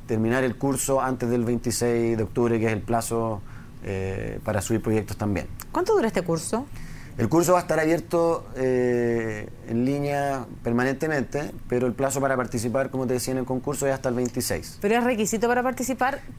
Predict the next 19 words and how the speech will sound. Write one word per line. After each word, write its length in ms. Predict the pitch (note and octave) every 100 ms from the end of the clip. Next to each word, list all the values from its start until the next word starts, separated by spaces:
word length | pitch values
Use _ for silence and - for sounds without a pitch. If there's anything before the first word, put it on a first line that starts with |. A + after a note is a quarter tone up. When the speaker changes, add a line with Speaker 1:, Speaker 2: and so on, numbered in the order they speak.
| -
Speaker 1:
Es 100 | B2+
Speaker 2:
tener 180 | - -
el 60 | B3+
Speaker 1:
requisito, 420 | - G3+ C3+ D#3+
Speaker 2:
curso? 260 | D#3 D#3+ A#2
Speaker 1:
eh, 580 | C3 B2+ B2+ A#2+ A#2+ -
es 140 | A#2+
requisito 520 | B2+ A#2+ A#2+ C#3+ C#3 C3
porque 500 | A#2+ - B2+ B2 - - - G#2+
el, 280 | G#2+ A2 G2 -
el 160 | G#2
curso 320 | - C3+ A#2+ C3
muestra, 680 | C#3 C#3 C3+ C3 B2+ A#2+ - - -
eh, 280 | - G#2+ G#2+ G2 -
varios 280 | A2 B2+ B2+
conceptos 640 | C#3 A#2+ - C3 - C3+
que, 300 | - B2 A#2
que 120 | G2
son 200 | G#2+ B2+